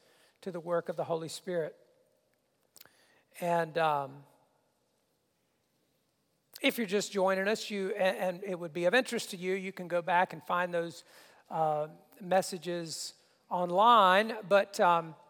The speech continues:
you know, it is, uh, t-, for those who are visiting, uh, part of who we are is we're a Spirit-filled church. We believe that the Holy Spirit still operates in the twenty-first century the way he did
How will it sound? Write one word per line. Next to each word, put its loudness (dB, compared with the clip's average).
you 4
know, 8
it 8
is, 6
uh, 2
t-, -8
for -6
those 0
who -6
are 0
visiting, -6
uh, 0
part 6
of 2
who -4
we 2
are 4
is -2
we're 4
a 2
Spirit-filled 2
church. -2
We -4
believe -4
that 2
the 0
Holy 0
Spirit -4
still 0
operates 2
in -8
the -8
twenty-first -6
century -8
the -10
way -4
he -8
did 2